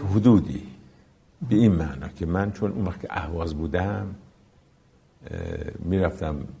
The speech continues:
بازدید به شهرهای مختلف. خرمشهر و آبادان که رفتم، اونجا یک مرز باریکی بین ما و عراق هست که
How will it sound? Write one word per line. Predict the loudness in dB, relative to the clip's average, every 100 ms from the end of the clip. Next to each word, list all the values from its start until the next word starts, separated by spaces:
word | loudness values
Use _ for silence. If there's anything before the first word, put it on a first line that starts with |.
| -14 -8
بازدید | -6 -6 -10 -12 -14 -20 -14
به |
شهرهای | -10 -6 -4 -4 -6
مختلف. | -6 -10 -6 -2 -2 -4 -8 -14 -20 _ _ _ _ _ _ _ _
خرمشهر | -2 2 2 2 0 0 2 4
و | 2
آبادان | 2 2 2 0 -2
که | 0
رفتم، | 0 0 0 0 0 -2 -6 -14 -20 -20 _ _ -4
اونجا | -2 2 4 4
یک | 2 -2
مرز | 0 2 2 2 0 0
باریکی | 2 4 4 2 2
بین | 2 2
ما | 0 0
و |
عراق | 2 2 2 0
هست | -4 -4
که | -2 0 0